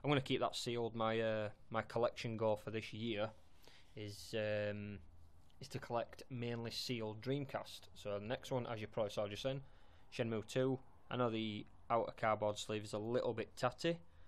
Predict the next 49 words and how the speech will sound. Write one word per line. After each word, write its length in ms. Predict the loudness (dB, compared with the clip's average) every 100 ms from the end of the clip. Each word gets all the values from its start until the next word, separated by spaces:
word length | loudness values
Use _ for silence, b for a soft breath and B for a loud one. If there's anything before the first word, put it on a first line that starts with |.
| b b b 4
but 260 | 6 6 4 -8 -8 -2
this 220 | -2 -2
was 100 | -2
twenty 340 | 2 2 2
pounds, 460 | 2 4 4 -2 -8 -14 -12 -4
and 520 | 0 0 0 -4 -8 0
that's 220 | 0 0
including 380 | -4 -4 -4 -4
postage. 480 | -4 -4 -4 -6 -6 B B B -8
I 20 |
was 120 | -4
not 280 | 0 0 2
going 180 | 0 -2
to 60 |
say 200 | -4 -4
no 180 | -2 -2 -4
to 120 | -2
that. 120 | 0 0
I've 180 | -4 -6 -4
never 400 | 0 2 2 2
owned 200 | 0 0
Shenmue 400 | -2 -2 -4 -4
two 240 | -4 -4
in 140 | -4 -2
my 100 | 0
life. 240 | 0 -2 -2
I 40 |
do 120 | 4
have 100 | 4
Shenmue 380 | 4 -4 -4 -2
one, 240 | 0 -2 -2 b b b -16
which 80 | -14
is 300 | -12 -12 -16 -16 -14
just 220 | -14 -12
there, 200 | -12 -10 -10
sitting 280 | -10 -8
snug 220 | -8 -6 -6
next 220 | -8 -10 -10
to 60 |
my, 200 | -8 -6
uh, 280 | -6 -8 -8
Skies 300 | -8 -6 -6
of 60 | -6
Arcadia 420 | -8 -8 -8 -8
and 100 | -8
Digimon 300 | -8 -8 -6
World. 260 | -6 -6 -8 -12 B B B B B -6
So, 280 | -2 0 2
uh, 240 | 2 0